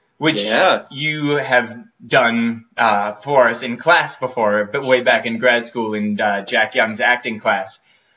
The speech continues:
Speaker 2: Oh,
Speaker 1: What,
Speaker 2: yeah.
Speaker 1: uh, what is useful for an actor to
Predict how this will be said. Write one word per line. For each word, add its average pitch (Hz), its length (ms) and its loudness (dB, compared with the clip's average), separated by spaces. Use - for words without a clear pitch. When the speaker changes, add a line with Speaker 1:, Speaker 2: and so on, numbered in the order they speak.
Speaker 2:
Oh, - 260 -6
Speaker 1:
What, 190 340 2
Speaker 2:
yeah. 180 100 2
Speaker 1:
uh, 143 320 2
what 185 520 0
is 190 260 -6
useful 160 480 -4
for 143 240 0
an 127 80 0
actor 131 440 0
to 117 520 -6